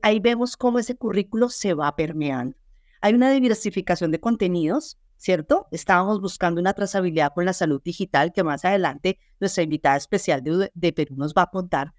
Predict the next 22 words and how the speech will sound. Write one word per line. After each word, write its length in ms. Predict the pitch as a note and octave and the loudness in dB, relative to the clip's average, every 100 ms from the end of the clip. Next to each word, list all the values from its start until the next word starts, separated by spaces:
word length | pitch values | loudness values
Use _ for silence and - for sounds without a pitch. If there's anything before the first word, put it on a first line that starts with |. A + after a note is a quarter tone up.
| _ _ | _ _
¿cierto? 400 | - F#3+ B3 A#3+ | 0 0 0 0
Pero 180 | A3 G3 | 2 2
allí 180 | F3 | 2
es 80 | G3+ | 0
donde 200 | G3+ G#3+ | 2 2
hacemos 440 | G#3+ G3+ E3+ D#3+ F3+ | 2 0 -4 -4 -4
esa 160 | F#3 | -4
apropiación 480 | F3+ F#3+ F#3 E3+ C#3+ | -2 -2 0 0 0
y 60 | D3+ | 4
diversificación 720 | F3+ F3 E3 D#3 - - B2 | 2 2 -4 -6 -8 -6 -2
de 80 | C#3 | 2
los 120 | E3 | 2
mismos. 400 | D3 A#2+ _ _ _ _ - | 2 -4 _ _ _ _ -2
Hacemos 420 | G#3 - B3 B3 | -2 2 2 2
un 100 | C4 | 2
desarrollo 440 | C4 C4 A#3 F3 F#3+ | 0 2 0 2 2
de 40 | |
habilidades 520 | G#3+ G#3 F#3 D#3+ D#3+ | 2 2 2 2 0
globales 480 | F3 F3+ D#3 D#3 - | 0 0 0 -2 -4
para 140 | G3 | -4
nuestros 280 | F#3+ F3+ E3 | -4 -6 -4
estudiantes, 720 | D3+ - C#3 E3+ A#3 B3 C4 | -6 -4 0 4 4 2 -6